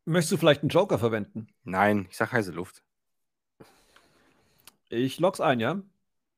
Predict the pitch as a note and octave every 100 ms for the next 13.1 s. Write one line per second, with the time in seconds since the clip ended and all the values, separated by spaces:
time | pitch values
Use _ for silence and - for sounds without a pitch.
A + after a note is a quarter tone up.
0 | _ _ _ _ - C#3 _ _ _ _
1 | _ _ _ _ _ _ _ - C3 C3+
2 | E3+ - - B2+ F3 - - B2+ D#3+ -
3 | - _ - C#3+ C4+ - C4 G#3+ F#3 D#3+
4 | C3 - - _ _ _ _ - - _
5 | _ _ - C3 B2 C3+ A3+ G3+ D#3 B2+
6 | - C3 F3+ D3 D3+ C3+ C#3+ F3+ E3+ C#3+
7 | E3+ - - - G#3+ - - - - -
8 | - - - - - - - _ _ _
9 | - - - - _ - C3+ C3+ - C#3
10 | G#3 - E3+ E3 E3+ E3 - F3+ C3 A2
11 | - G#2 G2+ - D3+ - B3+ B3+ A3 D#3
12 | D#3 D3+ D3+ D3+ G2+ A#2+ C3 A2+ A#2 G#3